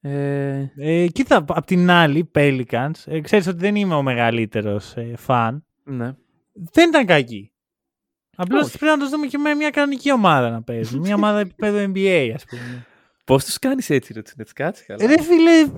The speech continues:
Speaker 2: sorry, αλλά αυτοί κάνανε <laughs> τον εαυτό τους. Όταν μπαίνεις στο παρκέ και κα-, παρουσιάζεις αυτή την εικόνα, ε, αυτή, αυτή την
Speaker 1: Μμμ.
Speaker 2: αντιμετώπιση θα έχεις από μένα.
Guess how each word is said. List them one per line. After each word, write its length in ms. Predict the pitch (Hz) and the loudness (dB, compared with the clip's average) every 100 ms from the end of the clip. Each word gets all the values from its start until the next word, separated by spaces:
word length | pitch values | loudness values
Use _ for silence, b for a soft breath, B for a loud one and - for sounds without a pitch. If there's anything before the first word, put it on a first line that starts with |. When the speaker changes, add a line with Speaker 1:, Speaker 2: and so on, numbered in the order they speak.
| - - | -14 -12
Speaker 2:
sorry, 300 | - 370 339 254 | 6 8 10 10
αλλά 320 | 247 240 262 | 12 12 10
αυτοί 220 | 277 - | 8 0
κάνανε 540 | 311 349 311 262 - 214 | 0 6 6 6 6 6
<laughs> 40 | - | 6
τον 120 | 202 - | 4 4
εαυτό 440 | 208 196 180 165 147 | 2 0 -2 -2 -2
τους. 140 | - B B B B - | -12 B B B B 6
Όταν 400 | 262 311 294 226 | 8 10 8 8
μπαίνεις 680 | 262 302 247 139 107 - _ _ _ _ _ _ | 6 6 2 -2 -6 -16 _ _ _ _ _ _
στο 200 | _ 196 | _ 0
παρκέ 640 | 175 175 143 226 226 117 120 _ _ _ _ _ _ _ _ _ _ - | 2 2 2 2 4 2 -2 _ _ _ _ _ _ _ _ _ _ -4
και 160 | 190 | -4
κα-, 360 | 170 226 226 185 | 0 2 2 2
παρουσιάζεις 380 | 208 190 - 254 | 0 0 0 -2
αυτή 180 | 214 233 | -2 -4
την 120 | 226 | -4
εικόνα, 380 | 202 - 240 302 | -4 -4 -6 -4
ε, 60 | 339 | -4
αυτή, 300 | 339 339 311 | -4 -2 -2
αυτή 140 | 220 | -2
την 80 | 294 | -4
Speaker 1:
Μμμ. 80 | 311 | -4
Speaker 2:
αντιμετώπιση 580 | 214 165 127 113 113 - | -2 -2 -2 -4 -6 -12
θα 60 | |
έχεις 220 | 123 117 | -14 -14
από 140 | 123 127 | -16 -14
μένα. 220 | 131 131 | -12 -14